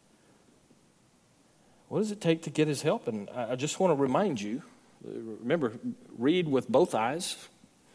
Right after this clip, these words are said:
Jesus initiates this help. A lot of times, you know, we've seen places where somebody comes to him and says, "Hey, you know, my daughter's sick. I need you to step into that." And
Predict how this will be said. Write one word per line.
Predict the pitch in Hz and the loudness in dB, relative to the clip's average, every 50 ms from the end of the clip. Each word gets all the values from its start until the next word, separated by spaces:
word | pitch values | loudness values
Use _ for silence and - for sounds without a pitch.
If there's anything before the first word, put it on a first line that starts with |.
| - - _ _ _ _ _ _ _ _ _ _ _ _ _ _ _ _ _ _ _ _ _ _ - - - | -20 -20 _ _ _ _ _ _ _ _ _ _ _ _ _ _ _ _ _ _ _ _ _ _ -20 -18 -4
Jesus | - 135 196 220 - - - | 0 0 2 2 2 0 0
initiates | 147 123 127 180 240 - - 233 151 117 104 - - - | 2 2 2 2 2 2 0 0 0 0 -2 -2 -6 -6
this | - 98 - | -6 -6 -6
help. | - - 92 - - - - - - - _ _ _ _ _ _ _ _ _ _ _ _ _ _ - - - - - _ _ _ - | -6 -10 -12 -14 -16 -20 -20 -20 -20 -20 _ _ _ _ _ _ _ _ _ _ _ _ _ _ -20 -20 -20 -20 -20 _ _ _ -4
A | 117 | 2
lot | 120 147 202 240 | 6 8 8 8
of | 240 | 8
times, | - - 233 226 226 226 214 | 6 8 8 10 10 10 8
you | 196 | 6
know, | 185 170 | 6 8
we've | 165 202 202 | 6 6 4
seen | - - 220 208 190 | 4 4 4 4 6
places | - 196 202 196 190 - 202 180 170 | 8 8 8 8 8 6 2 2 2
where | 156 151 139 131 | 4 4 4 4
somebody | 120 - 165 170 180 175 160 156 | 2 0 2 6 6 6 6 6
comes | - 175 170 165 156 | 4 2 2 2 0
to | - 151 | -4 -4
him | 165 175 | -2 -2
and | 156 123 | -4 -4
says, | - 120 127 151 | -6 -4 -4 -2
"Hey, | 170 160 | -2 -2
you | 139 139 | 0 0
know, | 147 156 | 0 0
my | - 160 165 | 2 0 0
daughter's | 160 165 190 127 - 147 - | 2 0 -2 -2 -2 -6 -4
sick. | - 143 127 - | -2 -4 -2 0
I | 123 139 | 0 0
need | 156 165 170 180 165 | 0 0 -2 -2 0
you | 170 165 | 0 0
to | 135 | 0
step | 123 - - 170 160 - | -2 -2 -2 -2 -2 -2
into | 214 233 202 139 123 | -4 -4 -4 -2 0
that." | 123 127 147 151 135 | 2 2 2 2 0
And | 117 | -2